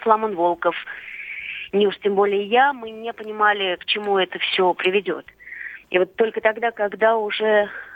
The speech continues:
э, в моих руках оказались пятьдесят, ну, порядка пятидесяти часов записи этих разговоров, вот тут наступила минута отчаяния, да, ну, как всегда, в минуту отчаяния начинает спину дуть попутный ветер. Вот здесь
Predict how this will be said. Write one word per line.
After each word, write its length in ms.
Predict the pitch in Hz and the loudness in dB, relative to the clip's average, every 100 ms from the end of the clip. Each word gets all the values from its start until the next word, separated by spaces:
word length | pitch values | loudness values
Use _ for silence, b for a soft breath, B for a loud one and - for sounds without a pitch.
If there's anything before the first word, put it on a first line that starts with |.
| B | B
э, 200 | - 185 | 2 2
в 60 | 175 | 4
моих 220 | 196 190 | 2 2
руках 520 | 202 - 196 175 - - | -2 2 0 0 -8 -10
оказались 580 | - 190 175 196 190 - - _ _ _ _ _ _ _ | -2 0 2 2 0 -6 -20 _ _ _ _ _ _ _
пятьдесят, 520 | 185 180 202 214 202 - _ _ - | -2 -2 2 2 2 -2 _ _ -12
ну, 120 | 277 | -2
порядка 420 | - 202 190 - | 0 2 0 -4
пятидесяти 720 | - 180 190 170 - - 175 - - | -14 -14 -12 -14 -12 -10 -10 -12 -10
часов 400 | 175 - 180 185 | -6 0 0 2
записи 300 | 269 277 - 190 | 0 0 -12 -18
этих 220 | - - | -14 -14
разговоров, 540 | 175 196 190 190 190 - B B B B B B B B B _ | -4 0 2 2 0 -4 B B B B B B B B B _
вот 340 | - 185 190 - | -2 2 0 0
тут 180 | 240 254 | -6 0
наступила 440 | 208 - 208 214 | -2 0 -2 0
минута 320 | 202 202 190 | 2 2 2
отчаяния, 640 | 202 202 - 294 285 220 196 | 0 2 2 2 0 -6 -6
да, 200 | 208 240 | -4 -2
ну, 120 | 214 | -2
как 160 | 208 196 | -4 -6
всегда, 280 | 202 190 202 | -4 0 2
в 40 | |
минуту 280 | 208 196 208 | 2 4 2
отчаяния 480 | 202 277 269 247 202 | 2 2 0 -2 -6
начинает 440 | 196 - 214 202 | -8 -6 -6 -6
спину 300 | - 202 202 | -2 0 2
дуть 160 | 196 - | 0 2
попутный 480 | 202 - 202 208 | 0 0 -2 0
ветер. 340 | 190 165 - 160 | 0 -2 -4 0
Вот 160 | 180 | 0
здесь 300 | 175 202 269 | 0 0 0